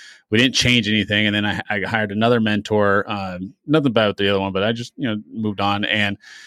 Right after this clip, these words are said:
<laughs> and, uh, he was the one that just changed the game for me. And I was like,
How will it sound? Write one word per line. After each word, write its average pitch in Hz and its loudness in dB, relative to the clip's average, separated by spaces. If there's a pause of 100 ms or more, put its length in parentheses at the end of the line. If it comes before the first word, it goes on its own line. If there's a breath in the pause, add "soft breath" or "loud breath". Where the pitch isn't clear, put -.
(100)
<laughs> - -16
and, 110 -2
uh, 95 2
he 131 2
was 123 2
the 104 2
one 98 0 (260)
that 90 -6 (140)
just - -10
changed 101 -4
the 120 0
game 92 -2
for 92 -12
me. 90 -4
And 90 -8
I 90 -12
was 85 -14
like, 87 -10